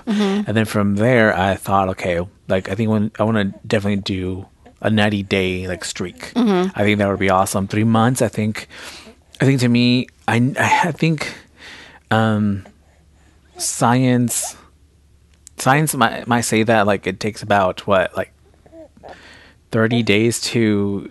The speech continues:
Speaker 2: create a habit.
Speaker 1: I think it's fourteen.
Speaker 2: Fourteen? Fourteen days?
Speaker 1: I think we've talked about this before.
Speaker 2: I think we have. Yeah, yeah. So I don't know why, but I thought three months is, like,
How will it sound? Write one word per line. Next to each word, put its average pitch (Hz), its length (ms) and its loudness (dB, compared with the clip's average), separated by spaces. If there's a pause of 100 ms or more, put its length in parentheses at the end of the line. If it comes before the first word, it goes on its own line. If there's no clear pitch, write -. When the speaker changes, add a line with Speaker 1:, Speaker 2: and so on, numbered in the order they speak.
(160)
Speaker 2:
create 107 220 0
a 101 60 2
habit. 107 600 -2
Speaker 1:
I 214 60 0
think 202 180 0
it's 190 120 -8
fourteen. 190 580 -8
Speaker 2:
Fourteen? 143 640 2
Fourteen 180 420 4
days? 185 520 2
Speaker 1:
I 285 60 0
think 359 180 2
we've 214 140 0
talked 180 200 -4
about 175 160 -4
this 170 160 -8
before. - 280 -10
Speaker 2:
I 156 60 2
think 208 140 6
we 185 80 4
have. 120 260 2
Yeah, 113 140 4
yeah. 85 240 2 (420)
So 110 440 0
I - 120 4
don't 185 120 4
know 180 100 4
why, 139 340 4
but 139 180 4
I 110 60 2
thought 127 240 2
three 139 120 2
months 127 380 2
is, 110 160 -2
like, 104 340 -2